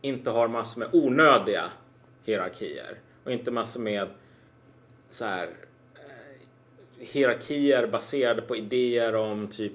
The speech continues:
underlägsenhet kontra överlägsenhet, bla, bla, bla, så här, att vissa har rätt börd eller rätt ras och förtjänar att sitta i toppen av pyramiden.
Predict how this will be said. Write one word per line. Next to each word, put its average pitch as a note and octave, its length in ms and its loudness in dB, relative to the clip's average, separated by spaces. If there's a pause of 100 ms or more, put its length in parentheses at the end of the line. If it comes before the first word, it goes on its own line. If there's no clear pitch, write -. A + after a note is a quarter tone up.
underlägsenhet G#2+ 1200 0 (100)
kontra G#2+ 500 -4
överlägsenhet, G2+ 1200 -4 (280)
bla, F#2 200 -4
bla, F#2 120 -6
bla, F2+ 220 -8
så - 160 -14
här, E2+ 160 -6
att - 260 -12 (380)
vissa A2+ 420 -2
har G2+ 440 0
rätt A#2 400 0
börd G#2 340 4
eller G2 200 0
rätt F#2+ 240 -4
ras G#2 540 -4
och - 80 -14
förtjänar G2 480 -10
att - 60 -12
sitta F#2 260 -14
i - 20 -8
toppen - 380 -12
av F2 40 -12
pyramiden. F#2 540 -12